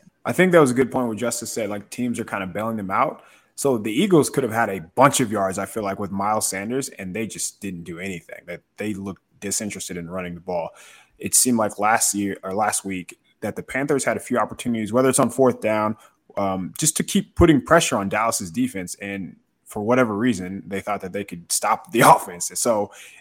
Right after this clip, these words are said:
I think going against a more experienced head coach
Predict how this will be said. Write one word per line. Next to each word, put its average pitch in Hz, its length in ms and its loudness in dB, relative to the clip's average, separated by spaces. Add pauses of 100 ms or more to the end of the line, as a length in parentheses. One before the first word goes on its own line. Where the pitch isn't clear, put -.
(180)
I 123 100 8
think 156 320 4
going 139 300 8
against 123 320 4
a 120 160 2
more 131 240 6
experienced 131 640 2
head 127 260 0
coach 170 460 4